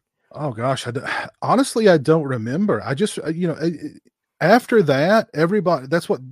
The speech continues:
on the ride home, that's what everybody was talking about, was Freddy versus Jason. It's finally gonna happen. Who's gonna win? There was Team Freddy, Team Jason. It was like, you know, this is gonna happen tomorrow.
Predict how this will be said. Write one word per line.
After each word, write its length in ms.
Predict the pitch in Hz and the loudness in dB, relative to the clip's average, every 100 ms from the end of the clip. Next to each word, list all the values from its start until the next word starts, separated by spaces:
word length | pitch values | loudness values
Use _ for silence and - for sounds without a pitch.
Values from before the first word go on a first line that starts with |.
| 147 | -6
on 120 | 160 | -2
the 80 | 156 | 0
ride 280 | 170 185 | 0 0
home, 160 | 151 160 | 0 -2
that's 200 | 135 - | -4 -4
what 120 | 139 | -4
everybody 400 | 131 127 123 117 | -4 -4 -4 -6
was 140 | 110 - | -8 -10
talking 300 | 101 98 92 | -10 -10 -14
about, 280 | 87 82 _ | -16 -20 _
was 120 | 117 104 | -16 -8
Freddy 260 | 127 110 | -6 -6
versus 300 | 104 104 95 | -8 -12 -14
Jason. 320 | 87 101 - _ - - - | -18 -18 -20 _ -20 -18 -8
It's 140 | 127 | -6
finally 340 | - 143 175 165 | 0 0 0 0
gonna 200 | 160 151 | -2 -4
happen. 460 | 156 156 151 147 | -4 -4 -6 -6
Who's 220 | 123 143 127 | -6 -8 -6
gonna 200 | 147 147 | -6 -6
win? 520 | 135 135 135 135 127 | -4 -6 -6 -6 -8
There 120 | 113 | -10
was 120 | 117 | -12
Team 220 | - 131 | -10 -10
Freddy, 360 | 120 127 123 123 | -6 -6 -4 -8
Team 220 | - 120 | -8 -10
Jason. 540 | 113 120 117 - 110 104 - - - | -6 -6 -6 -8 -10 -12 -20 -20 -6
It 60 | 135 | -2
was 120 | 127 | 0
like, 220 | 127 - | -2 -2
you 60 | 123 | -4
know, 60 | |
this 200 | 120 147 | -2 -4
is 80 | 143 | -2
gonna 200 | 139 131 | -2 -2
happen 340 | 123 123 117 | -2 -4 -6
tomorrow. 600 | 107 120 104 95 85 - | -8 -8 -8 -10 -14 -18